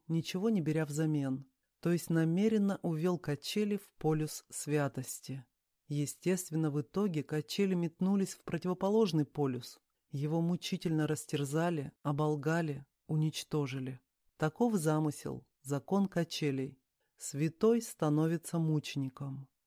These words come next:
мученик становится святым. Бывший серийный убийца в следующей реинкарнации станет новой матерью Терезой. И наоборот. Этот принцип работает и на первом этаже. Чем сильнее мы влюбляемся,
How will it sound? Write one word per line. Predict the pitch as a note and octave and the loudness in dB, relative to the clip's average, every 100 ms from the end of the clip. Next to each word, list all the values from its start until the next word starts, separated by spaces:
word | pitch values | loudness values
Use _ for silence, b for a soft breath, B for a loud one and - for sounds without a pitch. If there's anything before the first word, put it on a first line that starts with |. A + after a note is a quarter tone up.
| - | -4
мученик | C#3+ E3 G#3 - G#3 G#3 | 0 2 0 -2 -4 -4
становится | - - D3+ C#3+ C#3+ C#3 D3 - | -8 -6 0 2 2 -2 -6 -8
святым. | D3 - D3+ D3+ D3+ C3+ C3 _ _ _ _ - | -8 -6 -6 -4 -4 -4 -6 _ _ _ _ -8
Бывший | C3+ G3 - G#3 | 0 2 2 -4
серийный | - G3+ G3+ G3+ G3 | -2 2 4 4 4
убийца | G3 F3+ A3+ A3+ - | 2 0 -2 -4 -8
в | C#3 | -8
следующей | - D#3 D#3 D#3 E3+ | -2 0 2 0 0
реинкарнации | D#3+ D#3+ - D#3 F3+ G3 - F#3+ | 0 0 0 0 0 -2 -2 -4
станет | F3+ - D#3+ F3 F3+ - | -4 -4 -4 -2 -4 -2
новой | D3+ D#3 D3+ D#3 | 0 2 2 0
матерью | C#3+ C#3+ D3+ D3+ D3 | 0 -2 -2 -4 -2
Терезой. | D3+ C#3+ C3+ B2 C3+ C#3 - _ _ | -2 0 -2 -4 -8 -10 -16 _ _
И | F#3+ | 0
наоборот. | G#3+ G#3 E3+ E3 C#3+ A#2+ - _ _ _ _ | 2 2 2 0 0 -4 -10 _ _ _ _
Этот | D3 E3+ A3 - | -2 0 0 2
принцип | A#3+ B3 - G3+ | 4 4 2 2
работает | F#3+ E3+ G#3 G#3+ G3+ - | 4 4 2 4 2 0
и | F#3+ | 0
на | G3 | 0
первом | G3 E3 D3 C#3 C#3+ | 2 2 2 2 0
этаже. | D3 C#3 C#3 C#3 C#3 _ _ _ _ | -2 -4 -4 -6 -10 _ _ _ _
Чем | - D#3+ | -2 0
сильнее | - F3 F3 F3+ E3 | 0 0 2 2 2
мы | E3 | 2
влюбляемся, | D3+ D3+ D#3+ F3+ G3 D3+ - C3 C3 | 0 0 2 2 2 -2 -4 -10 -12